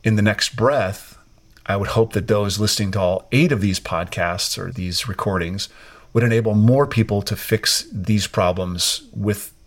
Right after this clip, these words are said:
a few simple tweaks to their actions. In twenty twenty-three, I spent a great deal of space in the Mindful Money newsletter explaining how the newsletter had changed over the years and where I thought the newsletter might be going.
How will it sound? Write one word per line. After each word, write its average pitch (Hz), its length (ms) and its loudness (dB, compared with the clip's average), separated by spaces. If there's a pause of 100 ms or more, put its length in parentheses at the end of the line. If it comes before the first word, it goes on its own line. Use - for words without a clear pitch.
(200)
a 120 60 2
few 220 300 -2
simple - 360 0
tweaks - 600 -6
to 104 100 -4
their 87 140 0
actions. 73 580 -6 (1120)
In 110 100 4
twenty 160 220 2
twenty-three, 98 520 0 (220)
I 98 100 0
spent 104 300 0
a 92 120 -2
great 107 360 0
deal 107 200 2
of 95 100 -2
space 90 400 -2
in 90 80 -4
the 90 60 -2
Mindful 92 300 -4
Money 92 120 0
newsletter 92 440 -6
explaining 120 540 2
how 107 500 0
the 101 100 -2
newsletter 92 380 -4
had 85 140 -8
changed 101 480 -2
over 85 120 -6
the 90 120 -8
years 104 440 2
and 92 120 -8
where 92 160 -2
I 90 80 -2
thought 85 200 -2
the 92 60 -8
newsletter 95 340 -2
might 90 180 -6
be 90 80 -10
going. 92 500 -6